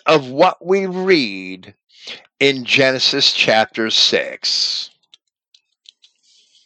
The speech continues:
The Epic of Gilgamesh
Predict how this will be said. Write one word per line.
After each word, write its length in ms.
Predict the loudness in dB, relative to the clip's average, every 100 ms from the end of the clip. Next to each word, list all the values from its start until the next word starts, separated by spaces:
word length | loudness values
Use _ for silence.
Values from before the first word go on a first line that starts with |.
| _ _ _ _ _ _ _ _ _ -20 _ _ _ _ _ _ _ _ _ _ _ _ _ _ -20 -20 -18 -18 -18 -2
The 280 | 0 0 2
Epic 320 | 0 0 0
of 160 | 0 2
Gilgamesh 720 | 0 0 -10 -8 -6 -6